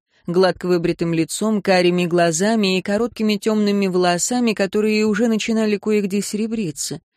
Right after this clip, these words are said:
Выглядел он уставшим, но счастливым, и принцесса, комментируя тот факт, что муж появился за общим столом впервые за последний месяц,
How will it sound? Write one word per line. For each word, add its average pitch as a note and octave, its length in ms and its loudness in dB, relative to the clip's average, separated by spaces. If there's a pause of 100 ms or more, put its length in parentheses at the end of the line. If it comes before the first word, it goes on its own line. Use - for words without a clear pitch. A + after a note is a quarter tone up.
(220)
Выглядел C4+ 500 2
он B3+ 100 2
уставшим, B3+ 600 -2
но B3+ 100 0
счастливым, G#3+ 840 -2
и F#3 120 -2
принцесса, F3 760 -2
комментируя F#3 800 0
тот F3+ 220 -4
факт, F#3 320 -2
что - 200 -4
муж F#3 320 -2
появился F3+ 640 0
за F3 180 0
общим F3 340 -2
столом F3 460 -2
впервые F3+ 640 -2
за E3 140 -4
последний E3+ 600 0
месяц, A#3+ 420 -2